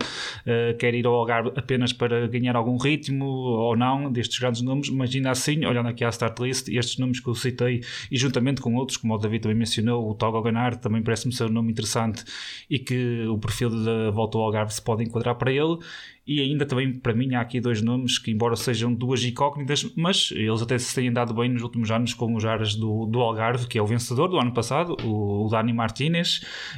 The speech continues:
e também o próprio Sérgio Higuita, que já venceu etapas na volta ao Algarve, também poderão ser dois nomes a ter em conta.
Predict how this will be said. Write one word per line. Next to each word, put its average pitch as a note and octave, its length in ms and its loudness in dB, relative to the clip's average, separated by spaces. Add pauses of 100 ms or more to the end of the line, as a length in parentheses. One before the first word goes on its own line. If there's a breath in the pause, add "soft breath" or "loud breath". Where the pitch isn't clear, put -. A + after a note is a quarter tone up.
e C3 80 0
também A#2+ 260 2
o B2 60 0
próprio B2 260 -2
Sérgio A2+ 280 2
Higuita, A#2+ 260 0
que A#2+ 100 -6
já A2+ 100 0
venceu A2 340 0
etapas G#2+ 340 -2
na A2+ 80 0
volta G#2+ 260 -2
ao A2 60 2
Algarve, G#2+ 300 0
também A2+ 240 0
poderão A#2 240 -2
ser A#2 180 -2
dois A2+ 180 -2
nomes A#2 220 0
a A#2 60 -2
ter A#2 160 0
em B2+ 80 0
conta. C3+ 360 0